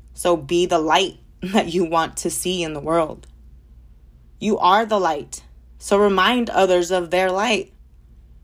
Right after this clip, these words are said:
You can be great and have other people around you that are great as well,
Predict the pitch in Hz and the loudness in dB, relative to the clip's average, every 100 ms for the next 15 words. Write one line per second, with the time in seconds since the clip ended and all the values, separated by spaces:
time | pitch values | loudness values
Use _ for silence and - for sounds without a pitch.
0 | - - - - - - 175 233 269 220 | -20 -20 -20 -20 -20 -8 -2 0 0 0
1 | 233 185 180 226 170 185 175 185 - - | 0 0 0 0 -4 -4 -4 -4 -8 -20
2 | _ - _ - - - - - - - | _ -20 _ -20 -20 -20 -20 -20 -20 -20
3 | - - - 233 226 185 214 190 175 160 | -20 -20 0 2 2 0 -2 2 0 2
4 | 175 170 156 180 165 151 170 160 147 147 | 0 -2 -6 -2 -2 -2 -6 -6 -12 -6
5 | 151 120 - | -6 -6 -10